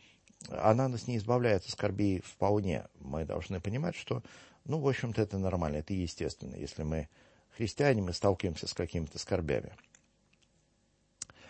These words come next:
А, «Совершай дело благовестника, исполняй служение твоё». А что даёт человеку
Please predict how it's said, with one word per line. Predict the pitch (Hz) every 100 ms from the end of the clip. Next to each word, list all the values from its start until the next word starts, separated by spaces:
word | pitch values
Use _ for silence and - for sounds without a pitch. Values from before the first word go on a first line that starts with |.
| - - - - _ _ _ _ _
А, | 82 85 82 - _ _ -
«Совершай | - 139 127 120 180 175
дело | 113 104 147 131
благовестника, | 110 120 120 120 127 104 - 82 - 67
исполняй | - 95 104 127 113
служение | - 85 87 85 85 80 78 _ _
твоё». | - 78 71 - _ _ _ - - - - _ -
А | 90 85 80 -
что | 101 - 143
даёт | 127 135 120 _ -
человеку | - 110 104 113 110 101 95